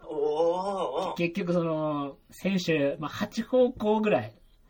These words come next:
Speaker 1: お
Speaker 2: もっとが、まあ、十六方向ぐらいにしか動けないみたいな。
Speaker 1: あー、まあ、でも、まあ、随分スムーズに動いてる感じしたけどね。
Speaker 2: まあね、プレステツーの時代もね。
Speaker 1: うん。
Speaker 2: そんな感じだったんだけど、
Speaker 1: うん。
Speaker 2: もうフ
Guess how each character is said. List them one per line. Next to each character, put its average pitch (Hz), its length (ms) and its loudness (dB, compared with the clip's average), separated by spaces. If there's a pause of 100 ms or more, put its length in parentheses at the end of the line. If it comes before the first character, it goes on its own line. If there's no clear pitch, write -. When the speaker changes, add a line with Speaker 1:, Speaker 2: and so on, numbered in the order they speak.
(600)
Speaker 1:
お - 80 0
Speaker 2:
も 254 80 6
っ - 100 -4
と 226 120 0
が、 220 120 0
ま 214 180 0
あ、 139 60 -4
十 269 340 4
六 285 260 0
方 269 240 4
向 269 160 6
ぐ 269 80 2
ら 277 80 6
い 247 60 4
に 233 80 2
し - 80 -10
か 247 120 0
動 170 180 2
け 175 160 4
な 139 100 -2
い 120 40 -4
み 113 80 -4
た 113 80 -12
い 113 100 -6
な。 117 280 -8 (680)
Speaker 1:
あ 143 40 -6
ー、 143 340 -2
ま 160 120 0
あ、 147 60 -4 (540)
で 170 80 -8
も、 160 200 -6
ま 165 160 -6
あ、 175 60 -8
随 226 320 -6
分 170 360 -8
ス - 180 -12
ム 196 80 -6
ー 233 80 -4
ズ - 160 -10
に 117 80 -10
動 135 220 -2
い - 40 -4
て - 80 -20
る - 120 -18
感 120 200 -8
じ - 120 -18
し - 40 -20
た - 100 -4
け - 100 -4
ど - 40 -8 (100)
ね。 139 80 -2
Speaker 2:
ま 131 80 -2
あ 127 40 -2
ね、 180 120 0
プ 185 120 2
レ 180 100 6
ス - 60 -12
テ 165 100 -4
ツ 175 140 -6
ー 175 100 4
の 147 120 2
時 135 100 0
代 135 160 2
も 135 120 0
ね。 151 280 -6 (380)
Speaker 1:
う 135 60 -8
ん。 117 220 -2 (120)
Speaker 2:
そ 160 140 -8
ん 170 100 -2
な 170 60 -2
感 175 160 -4
じ 170 60 -4
だ 185 60 -4
っ - 60 -10
た 175 100 -4
ん 151 60 -4
だ 135 80 -2
け 127 100 -2
ど、 135 400 0 (300)
Speaker 1:
う - 80 0
ん。 - 220 -2
Speaker 2:
も 143 120 -4
う - 20 -6
フ - 60 -10